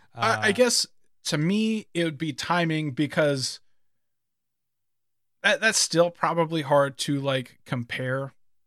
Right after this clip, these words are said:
Speaker 1: But if you, if everybody can aim for that, like, maybe I wish that, like, the online play, the online play is probably where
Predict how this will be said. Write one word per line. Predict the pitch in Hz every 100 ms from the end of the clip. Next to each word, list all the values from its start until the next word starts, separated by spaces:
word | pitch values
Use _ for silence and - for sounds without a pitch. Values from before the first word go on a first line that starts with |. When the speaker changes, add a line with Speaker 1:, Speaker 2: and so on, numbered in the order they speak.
| _ _ _
Speaker 1:
But | 151 139 135 - _ _ _ _ _
if | 170 151 -
you, | 143 190 240 254 247 233 - _ _ _ _ _ _ _ _ _ _ _ _ _ _ _
if | 170 -
everybody | 180 196 240 220 196
can | - 165
aim | - 151 165
for | - 135
that, | 123 - 101 - _ _ _ _ _ _ _ _ _ _ _ _ _ _ _ _ _ _
like, | 139 131 120 - _ _ _ _ _ _ _ _ _ _ _ _ _ _ _ _ _ _ -
maybe | 226 269
I | 240 185
wish | 143 175 165 -
that, | 151 147 139 131 - - - _ _ 151
like, | 147 135 -
the | 143
online | 131 147 151 151 156
play, | 151 170 170 165
the | 180
online | 208 240 240 220
play | - 185 170
is | 147
probably | - 160 170 151 156
where | 151 143 139